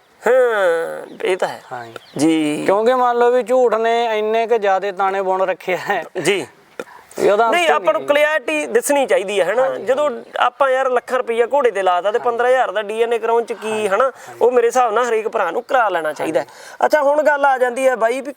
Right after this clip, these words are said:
Speaker 1: ਪਹਿਲਾਂ ਤਾਂ ਸਵਾਲ ਤਾਂ ਮੇਰਾ ਇਹ ਹੁੰਦਾ, ਚਲੋ ਮੈਂ ਘੋੜੇ ਵੱਲ ਨੂੰ ਜਾ ਵੜਿਆ ਕਿਉਂਕਿ ਭਰਾ ਕਈ ਗੁੱਸਾ ਕਰ ਜਾਣਗੇ ਯਾਰ, ਆਪਦੀਆਂ ਗੱਲਾਂ ਮਾਰੀ ਜਾਂਦਾ ਹੈ। ਮੈਨੂੰ ਇਹ ਗੱਲ ਦੱਸੋ ਵੀ ਟੋਟਲ ਕਿੰਨਾ ਕੁ ਸਮਾਂ ਹੋ ਗਿਆ ਘੋੜਿਆਂ 'ਚ ਐਂਟਰੀ ਮਾਰੀ ਨੂੰ ਤੇ ਇਹ ਸ਼ੌਂਕ ਕਿਵੇਂ ਪੈ ਗਿਆ?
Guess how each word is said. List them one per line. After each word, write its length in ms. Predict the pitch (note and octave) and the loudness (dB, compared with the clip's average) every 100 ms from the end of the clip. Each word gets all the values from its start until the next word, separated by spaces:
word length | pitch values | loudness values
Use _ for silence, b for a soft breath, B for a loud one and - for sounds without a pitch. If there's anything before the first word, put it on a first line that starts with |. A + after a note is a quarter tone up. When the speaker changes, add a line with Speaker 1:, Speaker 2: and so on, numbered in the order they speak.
| _ B3 | _ -4
Speaker 1:
ਪਹਿਲਾਂ 280 | B3+ C#4+ | 0 0
ਤਾਂ 120 | C4+ B3+ | 0 -2
ਸਵਾਲ 320 | G3+ F#3+ F#3+ | 0 0 0
ਤਾਂ 120 | G#3+ | -2
ਮੇਰਾ 220 | A3 A3 | 0 0
ਇਹ 140 | A3 A#3+ | 2 0
ਹੁੰਦਾ, 220 | G#3+ G#3+ | -2 -2
ਚਲੋ 200 | G3+ G#3+ | -2 -2
ਮੈਂ 120 | A3 A3+ | -2 0
ਘੋੜੇ 220 | A3+ F#3 | 2 2
ਵੱਲ 100 | E3 | 0
ਨੂੰ 120 | E3+ | 0
ਜਾ 160 | E3+ E3 | 0 0
ਵੜਿਆ 280 | D#3 D#3+ F#3+ | 0 0 0
ਕਿਉਂਕਿ 220 | F#3+ F#3 | -2 -2
ਭਰਾ 400 | F#3 F#3+ E3 D#3+ _ - | 0 2 2 -2 _ -4
ਕਈ 120 | F3 | -4
ਗੁੱਸਾ 300 | E3 D#3 F3 | -2 -2 0
ਕਰ 160 | F3 D#3+ | 0 0
ਜਾਣਗੇ 340 | E3+ F#3 F#3 | 0 0 0
ਯਾਰ, 160 | E3+ E3 | 0 0
ਆਪਦੀਆਂ 380 | E3 D#3+ E3+ | -2 -4 -6
ਗੱਲਾਂ 220 | E3 D#3+ D#3 | -4 -4 -2
ਮਾਰੀ 220 | E3 D#3 | -2 -2
ਜਾਂਦਾ 240 | D#3+ D#3+ | -2 -2
ਹੈ। 80 | A#3 - B B B - | -2 -6 B B B 0
ਮੈਨੂੰ 380 | A3 D4+ E4 E4 | 0 2 2 2
ਇਹ 120 | E4 | 2
ਗੱਲ 200 | D4 C4 | 0 0
ਦੱਸੋ 300 | A#3+ - A#3+ | -2 0 0
ਵੀ 100 | C#4 | -2
ਟੋਟਲ 460 | A#3+ - D#4+ E4+ C#4 | -6 -2 0 0 -4
ਕਿੰਨਾ 320 | E4 E4 E4 | -2 0 2
ਕੁ 80 | C4+ | 0
ਸਮਾਂ 280 | G#3+ F#3 | 0 0
ਹੋ 140 | D#3 D#3 | -2 -2
ਗਿਆ 160 | F3+ | -2
ਘੋੜਿਆਂ 380 | G3 C4+ C#4 B3 | -2 0 0 0
'ਚ 80 | B3 | 0
ਐਂਟਰੀ 260 | A3+ G#3 G#3 | -2 -4 -2
ਮਾਰੀ 240 | F#3+ F#3+ | -2 0
ਨੂੰ 160 | G#3 G#3+ | -4 0
ਤੇ 160 | B3+ - | -2 0
ਇਹ 180 | C#4 | -2
ਸ਼ੌਂਕ 320 | C4+ G#3 G3+ A3+ | 0 0 2 0
ਕਿਵੇਂ 240 | A3+ A#3 | 0 0
ਪੈ 180 | G#3 E3+ | 0 -2
ਗਿਆ? 140 | D3 | -4